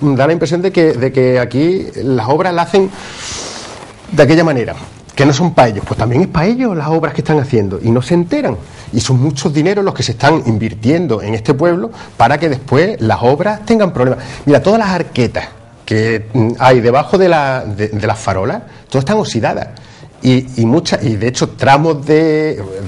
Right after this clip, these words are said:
de hecho, el, ni, no ha habido todavía ni un solo tramo del paseo marítimo desde San Pedro hasta Puerto Banús que se haya inaugurado, porque no han, no lo han terminado todavía.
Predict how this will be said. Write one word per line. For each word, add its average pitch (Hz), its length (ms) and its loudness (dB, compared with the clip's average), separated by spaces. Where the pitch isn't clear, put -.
de 101 200 -6
hecho, 175 280 4
el, 104 400 -4
ni, 127 100 2
no 120 120 0
ha 123 40 4
habido 156 200 0
todavía 143 200 0
ni 143 100 0
un 156 80 -4
solo 156 240 0
tramo 160 340 2
del 143 240 6
paseo 143 300 2
marítimo 143 360 2
desde 127 680 0
San 127 180 2
Pedro 104 240 0
hasta 101 400 0
Puerto 120 220 2
Banús 165 180 2
que 156 80 -2
se - 80 -4
haya 127 140 0
inaugurado, 117 340 -2
porque 110 200 2
no 113 100 2
han, 120 220 -2
no 120 120 2
lo 117 60 0
han 113 100 -2
terminado 104 340 -2
todavía. 104 380 -4